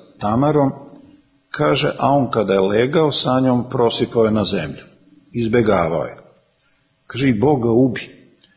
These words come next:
Bez obzira na istorijski događaj, hoće pisac da kaže da to nije bilo u redu. To je jedini, e,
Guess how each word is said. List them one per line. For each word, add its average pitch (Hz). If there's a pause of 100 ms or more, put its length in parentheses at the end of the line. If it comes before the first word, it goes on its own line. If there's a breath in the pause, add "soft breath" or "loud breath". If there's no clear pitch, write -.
(600 soft breath)
Bez 196
obzira 160
na 135
istorijski 127
događaj, 147 (480)
hoće 117
pisac 107
da 104
kaže 101
da 101
to 117
nije 107
bilo 113
u 123
redu. 98 (720 soft breath)
To 202
je 143
jedini, 147 (760)
e, -